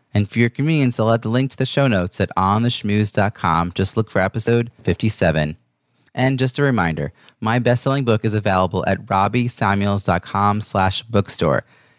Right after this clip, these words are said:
Here's a review of the book received on Amazon. Robbie Samuels' book recognizes the painful reality for many of us,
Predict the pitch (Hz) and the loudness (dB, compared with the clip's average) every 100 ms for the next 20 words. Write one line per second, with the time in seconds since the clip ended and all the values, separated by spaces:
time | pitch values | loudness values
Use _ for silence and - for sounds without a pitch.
0 | _ - 131 135 160 151 117 113 110 110 | _ -4 -2 0 0 0 0 2 2 2
1 | - 123 - 80 104 120 131 101 76 71 | 0 -2 -2 0 0 2 2 0 -2 -4
2 | - _ _ _ _ _ _ _ _ _ | -12 _ _ _ _ _ _ _ _ _
3 | 120 123 139 160 135 123 123 120 107 107 | -2 0 0 -2 0 0 0 0 -2 0
4 | 107 - - 95 101 131 123 123 131 123 | 0 0 -4 -2 0 0 2 2 0 -2
5 | 120 90 85 - - 127 139 139 123 117 | 0 0 0 -4 -2 0 0 0 0 0
6 | 98 98 98 98 - 98 87 87 82 151 | 2 2 0 -2 -2 0 2 2 2 0
7 | 160 | -2